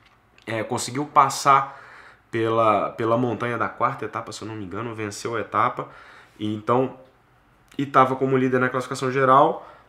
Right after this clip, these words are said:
atrás dele só o Daryl Impey,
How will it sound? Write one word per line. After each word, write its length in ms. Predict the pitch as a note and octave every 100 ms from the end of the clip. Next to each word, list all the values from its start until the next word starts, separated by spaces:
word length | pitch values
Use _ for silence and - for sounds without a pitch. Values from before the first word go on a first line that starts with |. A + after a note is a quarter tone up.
| _ _ _ _ _
atrás 340 | B2+ C3 C3 B2
dele 200 | B2 B2+
só 240 | - C3
o 40 | B2+
Daryl 460 | A#2 C3 C#3 C3
Impey, 480 | C3 D#3 - F#2 -